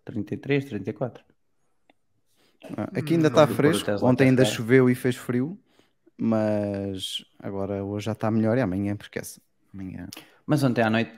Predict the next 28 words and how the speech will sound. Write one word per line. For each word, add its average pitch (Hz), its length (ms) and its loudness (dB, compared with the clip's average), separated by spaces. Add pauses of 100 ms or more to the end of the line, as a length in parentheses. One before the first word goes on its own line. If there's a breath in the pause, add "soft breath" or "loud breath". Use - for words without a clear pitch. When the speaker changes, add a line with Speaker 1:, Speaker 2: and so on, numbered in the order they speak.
(140)
Speaker 1:
ok, 95 200 -6
estava 98 260 -2
frio, 113 340 -4
quando 101 220 -6
eu 98 60 -4
fui 104 100 -8
para 101 140 -8
Lisboa 101 360 -4
e 110 80 -4
fui 101 420 -4
à, 98 260 -4
à 107 180 -6
Alfama 101 440 -2
comer 101 200 -2
uma 104 140 -2
sardinha, 98 480 -6 (120)
uma 101 140 -2
sardina. 98 540 -2 (840 loud breath)
Ahm, 98 680 0 (520)
e 113 100 -2
de, - 140 -16
quando 98 200 0
eu 95 80 0
saí, 104 380 0
era 98 120 0
para 95 160 -4
aí 92 100 -2
meia-noite, 98 640 -2